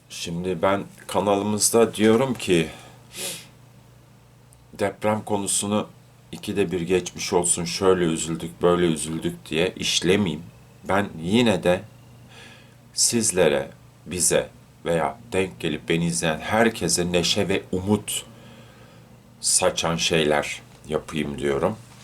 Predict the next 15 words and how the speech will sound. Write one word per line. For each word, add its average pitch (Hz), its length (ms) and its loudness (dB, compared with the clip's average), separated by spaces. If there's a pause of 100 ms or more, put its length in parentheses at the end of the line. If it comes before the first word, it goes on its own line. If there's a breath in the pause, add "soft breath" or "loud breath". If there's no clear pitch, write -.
(520 loud breath)
Gerçekten 92 760 -2
ben 120 160 4
öyle 113 240 6
yapayım, 78 380 -2
beni 92 200 0
böyle 95 300 4
kabul 69 280 -4
edin. 69 260 -8 (160)
Yani, 95 460 2 (1200 loud breath)
saçmalamaksa 90 920 0
saçmalamak, 76 1040 0
yavşaklıksa 82 840 -2
yavşaklık, 69 640 -4 (640 loud breath)
derinlikse 101 720 2
derinlik. 85 440 -2